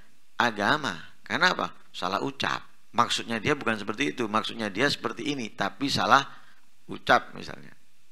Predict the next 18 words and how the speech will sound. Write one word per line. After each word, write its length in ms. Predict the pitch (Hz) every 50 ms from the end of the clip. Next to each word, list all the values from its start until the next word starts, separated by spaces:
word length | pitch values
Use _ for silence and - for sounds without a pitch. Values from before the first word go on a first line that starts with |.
| - - - - -
Nah, 160 | 85 80 - - - - - - - - - - - - - - - - - - - - - - - - - - - - - - - - - - - - - - - -
tidak 240 | 123 127 131 123
bahaya, 400 | - 131 123 127 139 147 139 117 98 -
tapi 160 | 107 117 135
kalau 160 | 143 131 117
dalam 320 | 120 120 113 110 117 110 104
hati 480 | 123 147 147 - 143 135 139 151 - - - - - - - - - - - - 107
dia 80 | 127
nggak 240 | 156 151 123 - 107
mengucapkan, 800 | 131 135 131 131 127 151 151 147 - - 107 98 87 82 - -
tapi 320 | - 104 104 - 139 135
meyakini. 800 | 131 131 131 123 120 120 110 - 127 131 127 113 101 87 - - - - - -
Ketika 400 | - 107 - 131 127 147 147 147
meyakini, 640 | 147 147 143 131 127 127 170 180 170 160 143 139 - - - - - - - -
nggak 320 | - - 95 85 85 92 104
ada 20 |
salah 220 | - 127 123 117 -
ucap. 400 | 147 143 127 - - 101 82